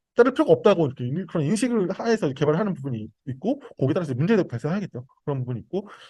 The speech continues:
어떤 혐오 담당자 참여를 통한 프로세스 모델 및 어떤 비즈니스 로직 정의가 좀 부족한 어떤 그런 부분들도 있다라고 했고, 어, 전문 개발자가 고-, 그 개발을 하지 않다 보니까 어떤 플랫폼에 대한 확장성도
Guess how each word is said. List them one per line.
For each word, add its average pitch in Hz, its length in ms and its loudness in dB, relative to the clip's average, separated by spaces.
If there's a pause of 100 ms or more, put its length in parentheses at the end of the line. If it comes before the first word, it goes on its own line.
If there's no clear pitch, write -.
(260)
어떤 120 300 -6
혐오 233 200 2
담당자 190 560 0
참여를 277 280 2
통한 208 280 -2
프로세스 233 420 -6
모델 151 300 -2
및 151 260 -8 (440)
어떤 131 180 -8
비즈니스 170 280 -2
로직 147 200 -2
정의가 127 320 0
좀 135 100 -6
부족한 143 400 0
어떤 117 220 -8
그런 151 180 0
부분들도 113 460 -8
있다라고 - 1000 -16
했고, 240 400 2 (760)
어, 165 240 12
전문 208 240 4
개발자가 233 500 8
고-, 202 520 0
그 175 280 4
개발을 202 260 2
하지 262 120 4
않다 156 220 0
보니까 160 320 6
어떤 131 240 2
플랫폼에 277 520 4
대한 170 180 0
확장성도 262 920 4